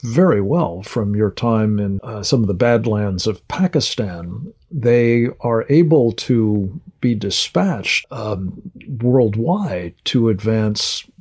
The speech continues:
the agenda of global jihad and the ultimate realization of Sharia's, uh, agenda of a, of a worldwide caliphate.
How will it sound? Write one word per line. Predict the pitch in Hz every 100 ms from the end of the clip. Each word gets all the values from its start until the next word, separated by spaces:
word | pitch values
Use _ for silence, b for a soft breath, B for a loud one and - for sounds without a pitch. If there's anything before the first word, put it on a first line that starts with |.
| -
the | 107 107 101 104 -
agenda | 117 104 120 113 113 107
of | 101 107 98
global | 107 104 120 123 117 95 110 _
jihad | - 110 - 110 95 95 135 131 -
and | 107 101 104
the | 101 98
ultimate | 104 110 - 107 101 - - -
realization | 139 123 113 98 95 117 170 - 90 92 117 190 -
of | 107 101 98 95 -
Sharia's, | - - 101 110 113 107 95 - - - -
uh, | - 95 -
agenda | 117 113 110 107
of | 101 104 101
a, | 101 101 - -
of | 110 104
a | 107 101 110
worldwide | 120 113 110 107 98
caliphate. | - 156 208 160 92 85